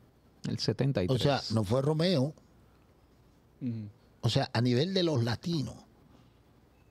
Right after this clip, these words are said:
Speaker 2: fue Fania All Star, que el desorden fue tan grande que llegó la <laughs> policía y, y Jerry Machuzi le decía a Pacheco, "C-, cierra esto, no tenemos que ir, esto es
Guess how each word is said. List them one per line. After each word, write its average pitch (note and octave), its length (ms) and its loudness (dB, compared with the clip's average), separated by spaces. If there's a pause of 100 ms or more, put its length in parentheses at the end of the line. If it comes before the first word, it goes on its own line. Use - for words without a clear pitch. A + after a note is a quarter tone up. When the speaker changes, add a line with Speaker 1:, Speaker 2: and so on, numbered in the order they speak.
(140)
Speaker 2:
fue A#2 220 0
Fania D#3+ 420 -2
All D#3+ 120 0
Star, B2 400 0
que - 120 0
el C#3+ 80 0
desorden D#3 460 2
fue F3 180 2
tan D#3+ 180 0
grande C3+ 520 2 (360)
que C3+ 160 2
llegó C3 280 2
la E3+ 80 2
<laughs> E3+ 40 -8
policía E3+ 680 0 (100)
y, C#3+ 280 0
y D3+ 40 0
Jerry E3 300 2
Machuzi E3 520 2
le D#3+ 120 4
decía C#3+ 320 2
a C#3+ 80 -2
Pacheco, D3+ 500 0 (260)
"C-, - 400 0 (480)
cierra F4 400 2 (140)
esto, C#4+ 380 2 (200)
no F4+ 80 2
tenemos F#4+ 320 0
que G4+ 460 6
ir, C4 80 0 (140)
esto E4 180 2
es - 100 -2